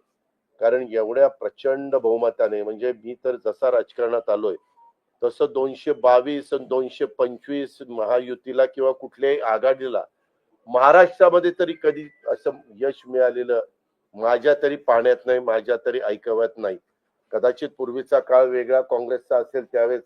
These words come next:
कधी झालं असलं तर माहिती नाही, परंतु बाकीचे विरोधक नगण्य होते त्यावेळेसची गोष्ट. परंतु अलीकडच्या काळामध्ये जसं आम्हाला समजतंय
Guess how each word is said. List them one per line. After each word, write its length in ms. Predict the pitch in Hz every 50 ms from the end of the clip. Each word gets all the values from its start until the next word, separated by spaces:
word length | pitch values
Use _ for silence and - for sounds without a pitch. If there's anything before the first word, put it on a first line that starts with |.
| _
कधी 180 | - 117 110 123
झालं 340 | 117 104 107 110 113 117 113
असलं 200 | 110 - 113 113
तर 140 | 110 - 123
माहिती 340 | 113 104 104 101 - 120
नाही, 160 | 110 107 90 85 _ _ _ _ _ _ _ _ _ _ _ _ _ -
परंतु 380 | 131 131 143 143 143 147 143
बाकीचे 460 | 127 120 123 123 - - 135 - -
विरोधक 460 | 135 123 127 123 123 117 131 127 127 127
नगण्य 480 | 127 123 127 123 135 135 131 131 131
होते 280 | 123 120 113 - - 120
त्यावेळेसची 540 | 113 - 127 113 110 113 110 110 - - 113
गोष्ट. 340 | 98 104 95 - _ - 95 - _ _ _ _ _ _ _ _ _ -
परंतु 300 | 127 131 135 131 143 147
अलीकडच्या 560 | 131 117 127 147 143 151 147 139 - 156 139
काळामध्ये 680 | 139 - 139 135 135 135 131 131 123 139 135 117 101 - _ _ _ _ _ _ _ _ -
जसं 220 | 117 123 - -
आम्हाला 320 | 147 135 127 135 131 139 135
समजतंय 520 | - - 127 113 120 120 - - 135 127